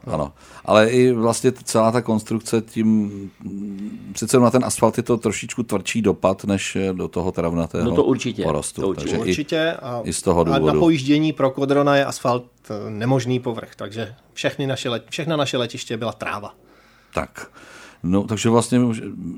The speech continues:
Speaker 1: přistál byste s tím na fotbalovém hřišti?
Speaker 2: <laughs> Ještě ne,
Speaker 1: Ale
Speaker 2: ale
Speaker 1: šlo by to spočít-, když se to
Speaker 2: určitě by to
Speaker 1: spočítá?
Speaker 2: šlo, ale asi bychom neodstartovali.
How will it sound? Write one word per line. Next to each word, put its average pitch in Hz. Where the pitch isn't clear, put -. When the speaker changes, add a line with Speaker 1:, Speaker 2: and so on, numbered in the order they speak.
Speaker 1:
přistál -
byste 101
s -
tím 101
na 95
fotbalovém 87
hřišti? 107
Speaker 2:
<laughs> -
Ještě 120
ne, 110
Speaker 1:
Ale 104
Speaker 2:
ale 113
Speaker 1:
šlo 143
by 214
to 214
spočít-, 156
když 120
se -
to 123
Speaker 2:
určitě 139
by 135
to 131
Speaker 1:
spočítá? 131
Speaker 2:
šlo, 131
ale 131
asi 117
bychom 123
neodstartovali. 92